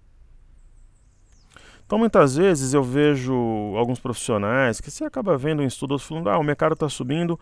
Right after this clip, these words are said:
é por causa das bolsas americanas." Pô, não é. Vários dias que as bolsas americanas subiram, aqui caiu. O mercado tá subindo por causa do minério. Você pega, por exemplo, ó, Gerdau subindo sete ponto trinta e três.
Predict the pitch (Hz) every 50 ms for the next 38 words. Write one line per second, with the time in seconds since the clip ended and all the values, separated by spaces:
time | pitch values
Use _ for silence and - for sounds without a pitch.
0 | - - - - - - - - - - 123 147 - - 170 139 - - 147 147
1 | 135 143 143 135 131 123 117 123 127 120 - 131 110 117 117 123 123 123 113 -
2 | - 107 98 101 101 - - - - 113 104 101 113 151 - 120 131 143 156 131
3 | - - - - _ - - _ - _ _ - - - - 208 156 156 165 147
4 | - 151 135 120 131 123 - 127 120 123 113 - - 117 113 110 - - 110 110
5 | 104 110 117 131 143 139 - - 147 - - 147 120 107 107 95 87 - _ -
6 | - - - - - _ - 107 120 123 - - 135 151 160 - 160 143 - -
7 | - 113 101 110 123 151 185 202 180 135 113 104 90 - _ _ _ - - -
8 | - 110 104 104 101 110 127 175 240 254 254 156 139 139 139 131 107 92 - _
9 | _ _ _ _ _ _ _ _ _ _ _ - - 107 - - 117 117 117 123
10 | - - 131 127 120 107 104 117 117 117 120 - - 117 98 95 98 107 110 110
11 | 110 110 113 110 110 - - 117 107 117 117 117 107 95 - 120 117 110 - -
12 | 120 110 - - - 120 113 - 127 120 113 - - 104 101 98 101 - - -
13 | -